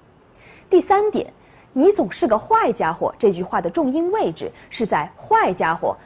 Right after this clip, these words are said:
而不是在“总是”。因为重音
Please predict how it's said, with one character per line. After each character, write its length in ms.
而 200
不 180
是 160
在 200
“总 200
是”。 320
因 160
为 160
重 240
音 260